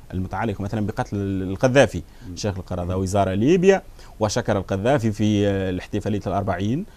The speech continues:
Speaker 1: ل-، وقال أنه القائد ملهم ومعلم للشعوب العربية، فكيف يمكن من أن نقول أن القائد معمر القذافي مثلا ملهم ومعلم للشعوب العربية، وفي أن وقت بعد سنة تقريبا أو سنتين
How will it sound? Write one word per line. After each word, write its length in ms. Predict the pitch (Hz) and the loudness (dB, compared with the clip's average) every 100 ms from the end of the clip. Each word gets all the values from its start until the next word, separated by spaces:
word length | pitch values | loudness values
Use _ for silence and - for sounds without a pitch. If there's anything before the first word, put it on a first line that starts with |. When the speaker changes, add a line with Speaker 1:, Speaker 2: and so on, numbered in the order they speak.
| - - | -20 -12
Speaker 1:
ل-، 300 | 87 92 90 | -4 -2 0
وقال 1000 | 90 95 101 98 95 92 90 85 - 156 - | -2 -2 -2 -2 -2 -2 -6 -4 0 0 0
أنه 400 | 123 123 127 - | 0 2 0 -4
القائد 600 | 107 92 - 160 - 139 | -6 -6 -2 -2 0 -2
ملهم 440 | 110 135 160 156 143 | 0 0 0 -2 -2
ومعلم 600 | 101 104 95 143 131 131 | -2 -4 -2 -2 0 -2
للشعوب 440 | 113 - 104 123 - | -4 -6 -4 -4 -2
العربية، 460 | 110 123 120 101 | -2 -2 -2 -2
فكيف 360 | 85 131 214 147 | -4 -2 0 2
يمكن 500 | 165 214 151 - 87 - | 6 6 6 0 -8 0
من 340 | 107 117 101 - - - | 2 2 0 -6 -6 4
أن 80 | 135 | 4
نقول 300 | 147 151 113 | 6 4 4
أن 100 | 113 | 0
القائد 400 | 104 156 135 117 | -2 -2 0 -2
معمر 180 | 117 | -4
القذافي 440 | 127 117 117 113 80 | -4 -4 -2 -2 -4
مثلا 340 | 85 95 95 | -6 -4 2
ملهم 320 | 127 151 98 | 6 6 4
ومعلم 400 | 92 90 92 113 | -4 -4 -4 -4
للشعوب 260 | 82 90 90 | -4 -6 -6
العربية، 420 | 87 98 117 233 - - - - | -4 -4 0 -2 -2 -12 -12 0
وفي 300 | 156 185 165 | 2 2 0
أن 100 | 160 | 0
وقت 300 | 143 180 - | 0 -4 2
بعد 220 | 120 117 | 4 4
سنة 220 | - 226 131 | 2 2 2
تقريبا 360 | - 110 98 | 0 -2 0
أو 40 | 95 | -2
سنتين 480 | 110 92 214 294 | -4 -2 2 2